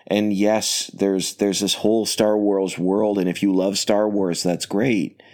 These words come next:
But The Mandalorian grounds itself in a way that I think anybody can watch and enjoy.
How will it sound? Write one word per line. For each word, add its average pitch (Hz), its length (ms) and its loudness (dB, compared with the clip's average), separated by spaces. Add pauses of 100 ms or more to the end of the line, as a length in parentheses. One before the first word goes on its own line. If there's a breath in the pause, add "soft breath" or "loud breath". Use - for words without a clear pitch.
(400 loud breath)
But - 120 0
The 120 60 0
Mandalorian 120 1000 0
grounds 95 600 0
itself 90 580 0
in 90 80 2
a 87 60 0
way 87 380 0
that 85 160 0
I 87 100 0
think 90 240 -2
anybody 87 540 0
can 82 240 -4
watch 78 340 -4
and 80 100 -2
enjoy. 73 680 -6